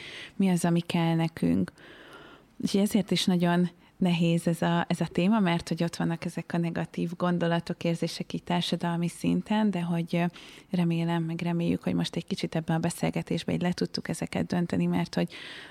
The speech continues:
a csúnya, gonosz, narcisztikus emberek mélyén is ott vannak azok a törékeny, belső, kisgyermeki ének, ami,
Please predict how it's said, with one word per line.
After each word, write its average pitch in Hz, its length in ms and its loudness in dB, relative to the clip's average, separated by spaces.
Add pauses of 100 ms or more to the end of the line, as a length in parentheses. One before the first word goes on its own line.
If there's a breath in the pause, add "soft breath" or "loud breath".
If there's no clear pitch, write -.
a 185 80 -6
csúnya, 185 320 2
gonosz, 170 300 0
narcisztikus - 680 -2
emberek 170 460 -2
mélyén 170 400 4
is - 160 -2
ott 175 140 0
vannak 170 360 0
azok 170 300 -2
a 165 60 -2
törékeny, 170 720 0
belső, 170 600 0 (600 loud breath)
kisgyermeki 175 840 0
ének, 175 380 2
ami, 170 300 2